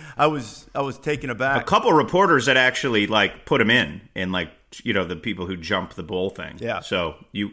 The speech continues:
Speaker 2: you weren't, you weren't the only one.
Speaker 1: But, you know, and,
Speaker 2: Um,
Speaker 1: but to, to get back to your original point about, uh, the access, it, I was reminded of it. Uh, it never really popped up organically in the conversation. And there's also that feeling when you're in the moment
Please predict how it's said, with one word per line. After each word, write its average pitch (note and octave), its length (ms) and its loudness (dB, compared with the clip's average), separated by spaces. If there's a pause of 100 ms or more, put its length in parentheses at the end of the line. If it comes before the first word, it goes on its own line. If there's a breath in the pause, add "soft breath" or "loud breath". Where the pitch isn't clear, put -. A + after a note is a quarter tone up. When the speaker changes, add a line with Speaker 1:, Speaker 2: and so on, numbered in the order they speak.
Speaker 2:
you G#2 160 -4
weren't, G2+ 300 -6
you G#2 120 -6
weren't A2 200 -8
the G2+ 80 -4
only F2+ 160 -8
one. F2+ 180 -6
Speaker 1:
But, F#3+ 180 -2
you G#3 60 -2
know, G#3 120 2
and, F#2 200 -2
Speaker 2:
Um, D2 300 -12
Speaker 1:
but F3 200 -4
to, E3 220 -2
to - 160 -10
get D3+ 160 0
back D#3+ 200 2
to D3+ 40 -8
your C#3+ 140 0
original B2+ 400 -2
point C3 560 -2 (100)
about, A2+ 640 0 (260 soft breath)
uh, A2+ 220 -4
the A#2 180 -4
access, C3 440 -2
it, C#3+ 400 -6 (340 soft breath)
I D3 120 4
was D#3 340 2
reminded D3 580 2
of D#3 200 4
it. E3+ 140 0 (460 soft breath)
Uh, A#2+ 380 2
it B2 160 -6
never D#3+ 260 4
really C#3+ 320 0
popped D3 460 0
up - 480 -2 (160)
organically C#3 840 -2
in C3 120 -4
the B2 60 -8
conversation. C3+ 800 -4
And B2+ 100 -4
there's C#3 200 -4
also G3+ 320 -2
that D3+ 240 0
feeling C#3+ 560 -2
when C3+ 100 -6
you're C3 140 -4
in D3 220 -6
the C3+ 80 -6
moment C3 440 -4